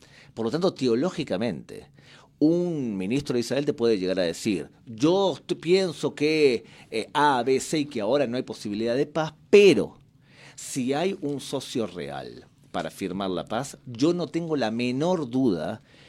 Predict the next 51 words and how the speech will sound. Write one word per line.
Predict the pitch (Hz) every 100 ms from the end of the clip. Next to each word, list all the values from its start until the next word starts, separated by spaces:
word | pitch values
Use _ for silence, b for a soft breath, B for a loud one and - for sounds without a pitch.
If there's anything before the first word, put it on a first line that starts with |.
| b
que | 123
Israel | 110 - 107 131
cedería | 135 123 104 92 110 135 117
territorios". | 113 107 98 104 110 123
¿Por | - 151 151
qué? | 123 101 117 -
Porque | 165 190
ya | 185 208
lo | 196
hizo. | 196 - - 175 175 - B B
En | 131
el | 135
dos | 131 120
mil | 156 147
cinco | 151 170 165 165 170 B B
cedió | - 123 107 120 113
la | 87
Franja | 101 82 76
de | 82
Gaza. | 104 113 - 127 - B B B -
Eh, | 156 156 -
todo | 196 214
el | 214
Sinai | 190 185 175 208 220
cuando | 180 139
lo | 123
conquistó | 120 110 -
la | 143
guerra | 139 135
del |
sesenta | - 117 117
y |
siete, | - 185 185
más | 190 190
aún, | 190 208 139 92 B B
cedería | - 175 156 165 185
también | 156 135 143
las | 139
alturas | 101 110 135 101
del | 85
Golán, | 76 82 101 117 120
se | 107
abrió | 80 87
un | 87
socio | - -
para | 80 69
la | -
paz. | - -
O |
sea | - 151
que | 131 117